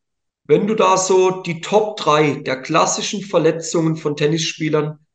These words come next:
nennen würdest, welche wären das?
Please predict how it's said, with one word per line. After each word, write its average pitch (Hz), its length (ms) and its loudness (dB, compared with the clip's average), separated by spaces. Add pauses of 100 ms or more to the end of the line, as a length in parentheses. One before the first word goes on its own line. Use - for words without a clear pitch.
(200)
nennen 156 520 0
würdest, 156 560 0
welche 160 340 0
wären 147 320 4
das? - 420 -16